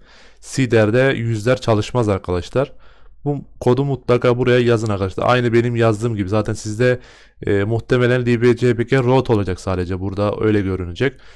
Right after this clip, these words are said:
Siz altına, alt satırına arkadaşlar gelin ve buraya bunu yazın arkadaşlar. Benim gibi, e, düzgün olsun arkadaşlar burası. Sonra dosyadan kaydet deyin ve çıkın arkadaşlar.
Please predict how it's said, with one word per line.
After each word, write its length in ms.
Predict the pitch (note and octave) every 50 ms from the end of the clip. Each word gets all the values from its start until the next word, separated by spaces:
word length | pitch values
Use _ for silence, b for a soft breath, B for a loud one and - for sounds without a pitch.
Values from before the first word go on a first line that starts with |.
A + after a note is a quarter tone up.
| b b
Siz 280 | b - - C3+ B2+ -
altına, 520 | - C#3+ C#3 C#3 B2 B2 B2 A2+ B2 C3+ -
alt 260 | - C#3 C#3 B2+ -
satırına 400 | - B2 A2 - - G#2+ G#2 G#2
arkadaşlar 420 | G#2+ G#2 - - G2 F#2 E2+ F#2 F#2+
gelin 440 | F#2 A2 B2 B2 B2+ C#3 C#3+ C#3
ve 220 | - A2+ G#2 F#2+ G2+
buraya 360 | C3 B2+ B2 A2+ G#2+ G2 G2+
bunu 300 | B2 C3 A#2 A#2+ B2+ C#3 C#3
yazın 380 | A2 G#2 G#2+ B2 B2 A2 G#2+
arkadaşlar. 520 | G2 F#2 F#2 F#2+ F#2 E2+ E2+ - - C3 B2+ - - -
Benim 240 | A#2 A#2 A#2+ A#2
gibi, 320 | A2 G#2+ G#2 A#2+ B2+ B2 B2 B B B B B B -
e, 80 | - - - - - - - - A2 A2 G#2+
düzgün 280 | G#2 B2 A#2 A#2 A#2+ C3
olsun 300 | B2 A2+ G2 - - F#2+
arkadaşlar 480 | F#2 F2+ F2+ F2+ F2 - - F#2+ F2
burası. 440 | F2+ F2+ F2+ F#2 - - C3+ D3+ D#3 b b b b b b
Sonra 580 | b - - C#3+ C3+ B2+ B2+ C#3+ D#3 E3 D#3+ - - - - - -
dosyadan 580 | C#3+ C#3 - - - A2 A2 B2+ C#3 D#3 D#3+ - - _ _ -
kaydet 500 | - - C#3 C#3 C3 A#2+ A2 - - -
deyin 260 | G#2+ A#2+ D3 D#3 D3+
ve 160 | C3 C#3 B2
çıkın 240 | - - A#2+ - A#2
arkadaşlar. 600 | G#2+ G2+ F#2 - G2 F#2 F2+ - - C#3+ D3+ -